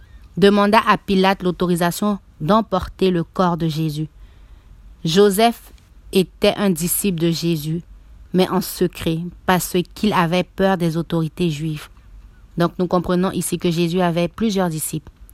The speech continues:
hormis les douze, et même des disciples d'un haut rang, tels que Joseph d'Arimathée, qui était riche. Et Pilate le lui permit. Joseph alla donc emporter le corps de Jésus.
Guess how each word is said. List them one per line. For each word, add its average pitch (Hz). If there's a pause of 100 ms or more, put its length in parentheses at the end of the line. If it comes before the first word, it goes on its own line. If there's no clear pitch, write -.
(100)
hormis 175
les 180
douze, 156 (420)
et 196
même 202 (300)
des 175
disciples 175 (200)
d'un 180
haut 196
rang, 165 (540)
tels 175
que 180
Joseph 165
d'Arimathée, 156 (400)
qui -
était 156
riche. - (1500)
Et 226
Pilate 226
le 185
lui 180
permit. 165 (300)
Joseph 202 (460)
alla 202
donc 160 (720)
emporter 196
le 185
corps 196
de 170
Jésus. 160